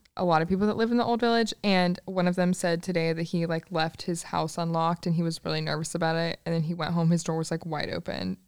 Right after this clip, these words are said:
and everything was there. Like, he's like, "I feel so safe here.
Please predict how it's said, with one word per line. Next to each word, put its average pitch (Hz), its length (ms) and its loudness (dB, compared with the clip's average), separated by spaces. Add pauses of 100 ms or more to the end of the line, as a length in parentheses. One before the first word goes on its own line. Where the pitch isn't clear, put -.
(280)
and 175 340 -2 (280)
everything 214 360 -10
was 240 80 -20 (100)
there. 226 260 -8 (440)
Like, 196 260 -6 (460)
he's - 180 -8
like, 208 200 0
"I 190 140 4
feel 220 220 0
so 196 200 -2
safe 190 340 0
here. 175 380 -2